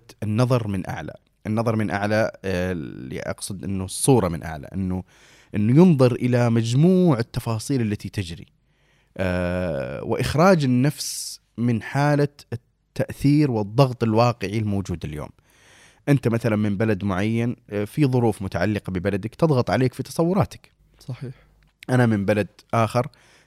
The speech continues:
Speaker 1: في ظروف معينة تضغط علي في تصوراتي، الثالث من بلد ثالث، وهكذا. هذه، هذه ما لم أخرج نفسي من قضية الض-، الضغوط التي تؤثر علي في تشكيل واقعي أو في تقييم الأشياء،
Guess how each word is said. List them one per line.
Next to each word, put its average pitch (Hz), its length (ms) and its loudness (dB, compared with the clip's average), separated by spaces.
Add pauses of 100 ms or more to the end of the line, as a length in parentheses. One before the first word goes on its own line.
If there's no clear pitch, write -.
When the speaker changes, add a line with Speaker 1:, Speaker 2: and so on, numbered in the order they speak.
Speaker 1:
في 131 140 4
ظروف 123 320 2
معينة 92 360 -4
تضغط 120 320 -4
علي 90 200 -2
في 123 120 -6
تصوراتي، 185 680 0 (160)
الثالث 123 480 0
من 101 120 -2
بلد 98 240 -2
ثالث، 180 320 -4
وهكذا. 139 440 -4 (960)
هذه، 185 440 2 (100)
هذه 175 380 -2
ما 151 220 4
لم 170 180 4
أخرج 127 340 -4
نفسي 117 400 -6 (1300)
من 127 380 6
قضية 120 580 2 (200)
الض-، 101 240 -10
الضغوط 117 560 0
التي 110 300 -2
تؤثر - 380 -4
علي 120 180 0
في 107 120 -10
تشكيل 120 440 -4
واقعي 92 520 0
أو 101 100 0
في 104 220 -6
تقييم 131 500 2
الأشياء، - 460 -8